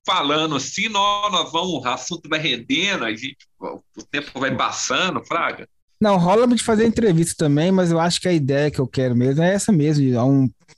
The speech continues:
Speaker 2: é uns, uma conversa mais aberta, entendeu? Porque, igual eu
Speaker 1: Ah,
Speaker 2: falei,
Speaker 1: que legal, velho.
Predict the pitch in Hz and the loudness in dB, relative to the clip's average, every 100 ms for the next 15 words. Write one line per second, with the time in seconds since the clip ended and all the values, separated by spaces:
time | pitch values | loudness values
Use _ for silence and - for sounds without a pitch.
0 | - 120 139 135 - 120 - 175 139 151 | -2 2 2 0 -2 -4 0 0 2 0
1 | 165 165 170 185 151 131 151 156 143 131 | 0 0 2 2 2 2 0 0 0 2
2 | 127 156 160 147 175 165 131 131 135 139 | 0 0 -2 0 2 2 2 2 2 2
3 | 156 151 185 151 135 120 214 170 135 131 | 2 2 2 2 0 0 -2 -2 -2 0
4 | - 92 | -2 -8